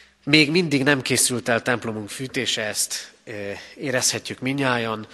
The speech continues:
Haladnak az építkezéssel, vakolással, szigeteléssel. Következő hetekben ebben is reméljük, hogy minél előbb változás fog bekövetkezni. A keresztelő családtól is kértem, de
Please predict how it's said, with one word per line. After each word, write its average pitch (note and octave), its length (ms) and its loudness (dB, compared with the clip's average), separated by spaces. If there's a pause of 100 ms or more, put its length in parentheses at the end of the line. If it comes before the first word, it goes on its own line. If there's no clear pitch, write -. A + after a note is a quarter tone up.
(340)
Haladnak A#2+ 560 2
az G#2+ 120 -6
építkezéssel, A2 880 -6
vakolással, G#2+ 720 -4
szigeteléssel. G#2+ 1000 -4 (220)
Következő G#2+ 560 -4
hetekben G2 480 -4
ebben G#2 320 -6
is - 300 -4 (240)
reméljük, G#2+ 440 -2
hogy G2 180 -8
minél G2+ 360 -4
előbb G2+ 320 -4
változás G2 600 -6
fog - 280 -12 (160)
bekövetkezni. G2+ 920 -8 (1200)
A - 80 -8
keresztelő D#3 500 4
családtól B2 500 0
is - 160 -2
kértem, D3+ 540 0
de A2+ 260 -2